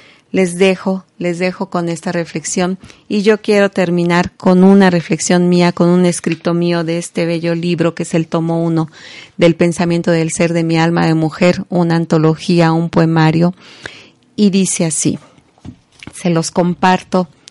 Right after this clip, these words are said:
para que, pues, nos demos la oportunidad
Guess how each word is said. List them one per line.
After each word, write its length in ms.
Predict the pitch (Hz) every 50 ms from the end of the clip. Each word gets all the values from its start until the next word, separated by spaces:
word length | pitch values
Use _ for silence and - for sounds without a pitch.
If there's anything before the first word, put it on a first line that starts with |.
| - _ _ _ _
para 280 | - 180 160 160 165
que, 280 | 160 - 185 165 156 151 - - - _ _ _ _ _ _ _ _ _ _ _
pues, 400 | - 190 180 - - - - - 120 - - _ _ _ _ _ _ _ _ _ _ _ _ _ _ _ _ _ _ _ _ - -
nos 180 | 190 190 180
demos 260 | 180 196 196 202 202
la 80 | 185 180
oportunidad 840 | 170 - - 170 160 - - 185 180 170 165 160 160 175 170 175